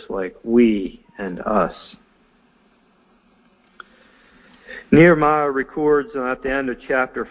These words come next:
four that he and his men kept their weapons, uh,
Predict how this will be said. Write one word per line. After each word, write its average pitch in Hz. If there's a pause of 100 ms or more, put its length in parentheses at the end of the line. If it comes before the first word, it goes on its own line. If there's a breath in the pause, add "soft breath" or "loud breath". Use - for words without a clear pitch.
four 123
that 110
he 139
and 131
his 120
men 123 (120)
kept 143
their 123
weapons, 135 (460)
uh, 104